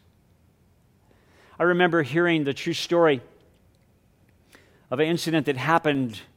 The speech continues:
in South Korea in the nineteen fifties. And there was a young American missionary who went to South Korea for the first time, and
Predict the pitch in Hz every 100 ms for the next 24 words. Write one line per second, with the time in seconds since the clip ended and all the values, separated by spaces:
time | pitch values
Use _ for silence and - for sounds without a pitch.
0 | _ - 151 143 131 - 175 160 - 151
1 | 170 127 123 127 131 151 - 139 117 151
2 | - 127 101 - - _ _ - - -
3 | _ 160 165 160 196 175 165 151 147 147
4 | 185 190 160 160 175 165 165 156 170 -
5 | 147 131 147 135 143 165 160 139 - 151
6 | 156 - 147 156 143 139 131 113 151 131
7 | - 127 131 160 147 117